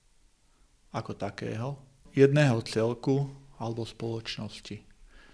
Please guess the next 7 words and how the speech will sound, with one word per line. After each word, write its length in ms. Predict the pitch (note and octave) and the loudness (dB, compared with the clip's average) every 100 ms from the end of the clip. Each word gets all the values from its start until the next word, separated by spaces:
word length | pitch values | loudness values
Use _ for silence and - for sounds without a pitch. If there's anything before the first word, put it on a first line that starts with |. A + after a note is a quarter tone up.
| - - _ _ - | -20 -20 _ _ -2
Takže 320 | B2+ A#2+ A#2+ | 0 2 0
každý 320 | B2 D#3+ D#3 | 0 0 2
by 80 | D3+ | 0
sa 120 | - C#3+ | 0 0
mal 480 | B2+ A#2 A#2+ A2+ A2 | 0 0 -2 -6 -4
živo 320 | B2+ E3+ B2 | 0 2 2
zaujímať 800 | A2+ A#2 A#2+ A#2+ B2 C#3 D3+ | 2 0 0 -2 -4 -4 -6